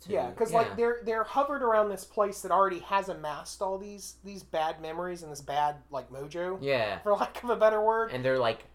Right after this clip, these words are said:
Speaker 2: And they're,
Speaker 1: hanging on to dear life
Speaker 2: they're
Speaker 1: to it.
Speaker 2: hanging on to it, and the only thrill they can get is by, like, or not thrill, the only, only way they can get steam is by kidnapping kids and torturing them, eh, because there's no, like,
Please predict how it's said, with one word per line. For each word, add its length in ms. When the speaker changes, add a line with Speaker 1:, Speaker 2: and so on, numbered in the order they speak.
Speaker 2:
And 180
they're, 160
Speaker 1:
hanging 180
on 180
to 60
dear 300
life 380
Speaker 2:
they're 160
Speaker 1:
to 60
it. 60
Speaker 2:
hanging 460
on 300
to 240
it, 180
and 160
the 160
only 360
thrill 420
they 120
can 240
get 240
is 120
by, 160
like, 340
or 60
not 260
thrill, 520
the 120
only, 440
only 240
way 160
they 100
can 140
get 180
steam 420
is 80
by 160
kidnapping 640
kids 320
and 120
torturing 540
them, 260
eh, 180
because 300
there's 200
no, 380
like, 420